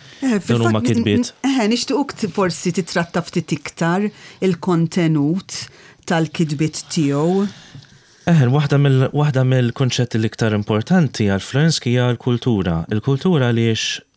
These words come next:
Speaker 2: mill-eruq tagħha kultura ġejja mill-eruq kult. Ehm, Florensky kien dej-, kien jemmen illi kultura torganizza, hija umanità jew ġens partikolari li organizza set ta' valuri. Jekk nieħdu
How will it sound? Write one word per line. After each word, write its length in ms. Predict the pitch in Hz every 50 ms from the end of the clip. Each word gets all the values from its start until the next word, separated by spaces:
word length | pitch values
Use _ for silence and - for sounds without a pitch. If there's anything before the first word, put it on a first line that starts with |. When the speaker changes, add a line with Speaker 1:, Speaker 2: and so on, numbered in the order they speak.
| _ _ -
Speaker 2:
mill-eruq 560 | 120 120 123 120 113 113 110 110 101 - - -
tagħha 320 | - 175 156 - - 107 98 113 123 -
kultura 560 | - 139 123 113 - - 117 101 92 92 95 117 131 - -
ġejja 300 | 123 120 123 123 123 120
mill-eruq 560 | 123 135 147 135 123 117 107 110 110 110 - - -
kult. 380 | - 110 82 - - - - _ _ _ _ _ - - - - - - - - - - - - - _ - - -
Ehm, 460 | 107 107 107 107 104 104 104 104 107
Florensky 480 | - - - 135 147 165 156 - - 123
kien 160 | - 127 123
dej-, 240 | 117 120 117 117 - - -
kien 140 | 123 117 113
jemmen 400 | 110 95 95 92 87 87 87 101
illi 500 | 104 104 104 101 107 104 101 104 104 104 - - - - - - - - _
kultura 520 | - - 120 117 - - 170 156 131 120 113
torganizza, 720 | - 127 123 113 117 117 120 120 107 87 - 85 76 73 - _ _
hija 360 | - 110 107 107 107 104 101 - -
umanità 680 | 127 127 123 117 104 98 95 - 135 143 147 160 160 147 -
jew 140 | 110 98 95 90
ġens 320 | - 123 117 101 92 - -
partikolari 680 | - 95 - 92 - 101 98 113 123 127 127 139 147 156 151 185 -
li 160 | 127 131 139
organizza 680 | 139 127 104 107 110 117 120 110 104 - 120 123 123 - -
set 300 | - - - 113 107 -
ta' 100 | - 107
valuri. 420 | 101 113 110 104 101 90 80 76 73 - _ _ _ _ _ _ _ - - - - - _ _ - - - - - - - - - - - - _ _ _ _ _ _ _ _ - 101
Jekk 220 | 101 95 90 - 98
nieħdu 240 | 92 95 95 98